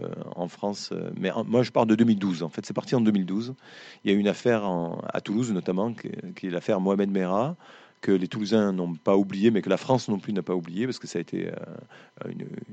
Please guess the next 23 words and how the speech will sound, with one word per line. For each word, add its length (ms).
un, 240
un 40
grand 200
traumatisme 640
au 100
niveau 220
national. 520
Et 260
à 120
partir 320
de 80
cette 260
histoire-là, 720
de, 240
de, 160
de 140
ce 140
fait 160
divers-là 720
et 100
de 80
ce 100
drame-là, 640